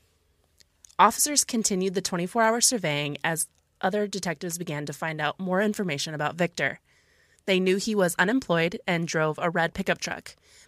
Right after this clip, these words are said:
but his current location and where he was staying was still a complete mystery. While detectives were diligently working,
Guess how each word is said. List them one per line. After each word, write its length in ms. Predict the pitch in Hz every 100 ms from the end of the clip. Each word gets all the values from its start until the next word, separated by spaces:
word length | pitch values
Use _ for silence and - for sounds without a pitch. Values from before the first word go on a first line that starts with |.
| _
but 160 | 202 175
his 200 | 190 -
current 280 | - 254
location 560 | 233 214 196 170 165 156
and 200 | 95 165
where 160 | 165 156
he 120 | 170
was 140 | 160
staying 300 | - 147 147
was 120 | 151 147
still 340 | - 175 165
a 80 | -
complete 320 | 175 156 170
mystery. 480 | 156 151 - 139 165 - _ _ _ _ _ _ _
While 160 | 185 170
detectives 460 | 170 170 180 175
were 200 | 170 156
diligently 520 | 151 214 254 226 254 262
working, 460 | 147 139 156 175